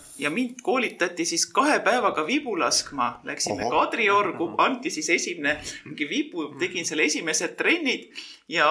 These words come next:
Speaker 1: et Eesti saaks osaleda, pidin siis mina olema teine. Õnneks võistlustel läks mõnikord ikka mõni pihta ka, mõni nool ikka õigesse
Speaker 2: Suutsid,
Speaker 1: kohta ka.
Speaker 2: suutsid ära petta.
Speaker 1: Ja, ja,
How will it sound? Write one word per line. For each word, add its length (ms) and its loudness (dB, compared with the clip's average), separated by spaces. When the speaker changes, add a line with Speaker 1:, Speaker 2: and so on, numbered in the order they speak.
Speaker 1:
et 220 0
Eesti 320 0
saaks 300 0
osaleda, 640 4
pidin 320 -6
siis 220 0
mina 240 4
olema 360 4
teine. 520 2
Õnneks 480 0
võistlustel 580 -2
läks 200 -2
mõnikord 440 -2
ikka 160 0
mõni 280 0
pihta 520 -2
ka, 300 4
mõni 240 -4
nool 320 0
ikka 180 -2
õigesse 360 2
Speaker 2:
Suutsid, 320 0
Speaker 1:
kohta 20 0
ka. 140 4
Speaker 2:
suutsid 340 0
ära 140 4
petta. 340 -2
Speaker 1:
Ja, 200 6
ja, 200 6